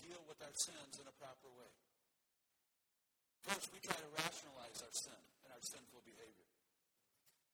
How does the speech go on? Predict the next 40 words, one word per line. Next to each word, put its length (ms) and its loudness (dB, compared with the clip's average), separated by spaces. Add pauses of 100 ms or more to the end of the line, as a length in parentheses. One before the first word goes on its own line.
(960)
Look 160 2
at 120 4 (440)
First 160 0
Samuel 320 2
twenty-seven, 600 2 (120)
verse 220 0 (100)
eleven 240 -6
again. 300 -14 (1900)
Speaking 340 0
of 140 -4
David, 320 2
he 80 -4
did 160 2
not 240 12
leave 160 -2
a 160 -4
man 320 2
or 160 -4
woman 260 -2
alive 480 6
to 140 -8
be 80 -10
brought 260 2
to 120 -10 (100)
Gath, 320 2
for 160 -8
he 160 -8
thought, 260 0 (300)
"They 160 0
might 160 6
inform 480 -4
on 160 -2
us 180 6
and 140 2
say, 320 6
'This 240 6
is 120 0
what 200 0
David 340 -4
did.'" 200 -12